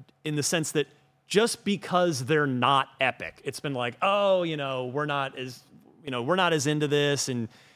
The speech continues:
you know, you're, I, I think Gears four, Gears, Gears of War four and Gears five are, are a little underrated. You know, we, I think we've, we've rated them very highly <laughs> at I G N, but, uh,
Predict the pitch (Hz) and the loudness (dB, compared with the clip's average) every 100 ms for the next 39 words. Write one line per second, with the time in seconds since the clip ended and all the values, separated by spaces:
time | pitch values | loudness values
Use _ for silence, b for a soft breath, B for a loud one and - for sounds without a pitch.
0 | b b b - 127 127 127 113 - _ | b b b -4 -2 0 -2 -6 -18 _
1 | _ _ _ _ _ - - - 277 285 | _ _ _ _ _ -20 -8 0 2 4
2 | 247 330 320 160 - _ _ _ 175 190 | 2 2 0 -2 -10 _ _ _ 0 2
3 | 180 - 180 170 160 151 190 202 160 220 | 2 2 4 6 4 4 2 2 2 2
4 | 202 202 170 190 175 - 139 127 123 123 | 4 4 4 4 4 2 2 4 2 0
5 | 123 147 131 139 131 117 110 98 - _ | 0 0 0 2 2 2 0 -4 -16 _
6 | _ _ _ _ - 156 156 156 180 294 | _ _ _ _ 0 4 4 4 4 6
7 | 320 175 240 185 113 87 67 - _ _ | 6 4 2 2 -2 -6 -12 -20 _ _
8 | _ 135 127 160 143 175 143 202 240 156 | _ -4 -2 0 0 0 0 2 2 2
9 | 165 226 180 202 180 175 180 156 165 160 | 2 2 2 2 2 2 2 4 2 4
10 | 160 160 - - 226 190 180 - 151 196 | 4 2 2 0 2 0 0 2 4 4
11 | 135 127 b b b b b b _ 190 | 2 -2 b b b b b b _ 4
12 | 196 - - - 165 170 170 170 170 | 4 0 -14 -4 0 2 4 2 0